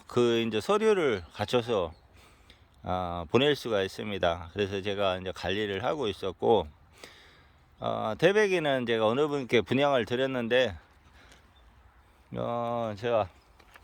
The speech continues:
저렴하게 그 드렸는데 그분께서 한 일주일 즈음에 파양을 하셨습니다.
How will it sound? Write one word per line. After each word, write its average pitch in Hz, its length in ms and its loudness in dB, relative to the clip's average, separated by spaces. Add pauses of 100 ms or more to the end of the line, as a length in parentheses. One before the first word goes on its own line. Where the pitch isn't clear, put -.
(1500)
저렴하게 127 840 4
그 107 260 0
드렸는데 123 680 2 (720)
그분께서 156 1200 4 (840)
한 143 140 -2
일주일 185 520 4
즈음에 156 680 2 (1300)
파양을 220 420 6
하셨습니다. 120 680 0